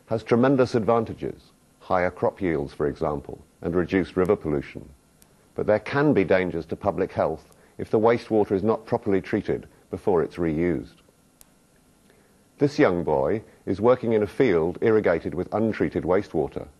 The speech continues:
and because he's not wearing any shoes, he is at risk, especially from hookworm infection. In the past few years, the World Health Organization and other international agencies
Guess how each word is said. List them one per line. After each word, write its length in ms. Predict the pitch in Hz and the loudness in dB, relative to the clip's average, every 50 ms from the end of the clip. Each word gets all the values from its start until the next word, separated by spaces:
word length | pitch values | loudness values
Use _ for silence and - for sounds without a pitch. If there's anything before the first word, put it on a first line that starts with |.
| _ _ _ _ _ _ _ _ _ _ _ | _ _ _ _ _ _ _ _ _ _ _
and 80 | - 92 | -8 -6
because 260 | 101 - - 151 139 | -4 0 0 2 2
he's 140 | 151 135 107 | 2 2 2
not 200 | 120 120 - - | 2 0 2 2
wearing 300 | 98 104 101 101 95 95 | 2 4 4 4 2 0
any 160 | 95 90 87 | 0 -2 -2
shoes, 640 | 87 - - 127 113 78 67 65 76 90 92 - _ _ _ _ _ | -4 -4 -2 0 0 0 0 -4 -6 -10 -12 -16 _ _ _ _ _
he 100 | _ 117 | _ -2
is 140 | 120 104 117 | 0 2 2
at 100 | 123 - | 0 2
risk, 380 | 110 131 123 - - - - 123 | 4 4 4 2 0 -4 -6 -6
especially 480 | 110 - - 147 117 - - 98 87 | -6 -2 -4 -4 -2 0 -2 -2 0
from 160 | - - 98 | 0 -2 -4
hookworm 400 | 90 85 - - - 107 90 71 | -2 -2 -4 -2 -2 -2 -2 -2
infection. 520 | 71 69 64 - 78 73 - - - 71 62 65 - _ _ _ _ _ _ _ _ _ _ _ _ _ _ _ _ _ _ _ _ _ _ _ _ _ _ _ _ _ _ - _ _ _ _ _ _ _ _ _ _ _ _ _ | -4 -8 -6 -6 -6 -6 -6 -12 -18 -18 -18 -18 -20 _ _ _ _ _ _ _ _ _ _ _ _ _ _ _ _ _ _ _ _ _ _ _ _ _ _ _ _ _ _ -20 _ _ _ _ _ _ _ _ _ _ _ _ _
In 100 | 127 135 | 2 2
the 80 | 143 | 2
past 280 | 139 151 156 160 156 - | 2 2 2 2 0 0
few 180 | - - 143 123 | 2 4 4 6
years, 380 | 107 92 85 78 80 87 87 | 6 4 4 4 2 0 -2
the 100 | - - | -2 0
World 260 | 95 107 113 110 104 | 2 4 4 4 2
Health 240 | 98 120 123 123 - | 2 0 -2 0 2
Organization 880 | - 92 78 85 78 73 73 71 85 73 71 69 - 76 76 73 90 95 - | 0 0 0 0 -2 -4 -2 0 0 -2 -2 -2 -6 -8 -8 -8 -10 -14 -10
and 140 | - 90 87 | -8 -2 0
other 240 | 92 95 85 90 87 | 0 0 2 0 0
international 540 | 82 78 78 85 78 76 - - 82 76 73 | 0 0 -2 -2 -4 -4 -2 -2 0 0 0
agencies 500 | 78 76 76 71 - - 73 62 - | 0 -2 -4 -10 -8 -8 -8 -8 -8